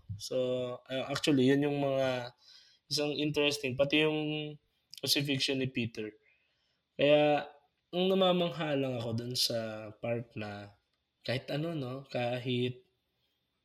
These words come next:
wala ka na sa mundo, pero yung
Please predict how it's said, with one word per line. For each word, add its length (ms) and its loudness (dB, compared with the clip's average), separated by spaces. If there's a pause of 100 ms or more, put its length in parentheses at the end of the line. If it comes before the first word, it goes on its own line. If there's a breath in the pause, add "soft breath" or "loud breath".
(200)
wala 440 4
ka 120 0
na 140 -2
sa 140 -2
mundo, 760 -2
pero 280 -2
yung 300 -2